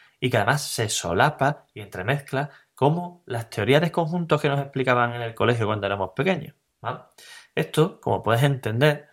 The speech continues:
se va extendiendo a través de los diferentes niveles de neurodesarrollo que te conté ya también en el capítulo tres y que partiendo de la genética pasan por la estructura del cerebro,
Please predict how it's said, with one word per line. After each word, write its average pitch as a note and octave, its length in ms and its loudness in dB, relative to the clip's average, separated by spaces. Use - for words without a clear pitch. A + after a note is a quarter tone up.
se - 160 -2
va G#2 360 4
extendiendo B2 960 0
a G#2+ 80 0
través A2 300 -2
de A#2 80 0
los A2 160 0
diferentes G#2 520 -4
niveles G2 400 -2
de G2 120 -4
neurodesarrollo G2+ 680 -4
que A2 100 0
te F2+ 120 -6
conté F#2 320 -2
ya F2+ 160 -4
también G2 280 -4
en A2 60 -4
el F2+ 120 -8
capítulo G#2+ 440 -6
tres D3+ 320 2
y C#3+ 160 0
que C#3 160 4
partiendo F#2+ 400 -2
de A#2 80 4
la A#2 80 0
genética C3+ 480 0
pasan A2+ 320 -2
por G2 160 -4
la F2 160 -6
estructura G2 480 -6
del F2+ 160 -4
cerebro, C#3+ 600 0